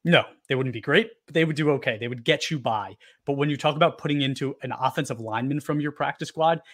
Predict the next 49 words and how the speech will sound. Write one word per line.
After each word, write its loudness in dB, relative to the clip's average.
into -2
an 2
N 4
F -2
L 2
game, -2
it's -4
usually, 2
like, -2
the -4
disastrous, -4
right? -2
These -6
guys 2
are -2
not -4
the -10
same -4
level. 0
And -4
you're -6
right. 2
It's -20
because -4
there -2
are -6
ten -4
quality -4
guys -6
in -8
each -12
draft 0
class. -4
And -4
then -4
it's, -12
and -4
then -4
it's -12
nothing, 0
right? -10
So 0
I -6
think 2
we -2
need -2
to 2
start -2
seeing -2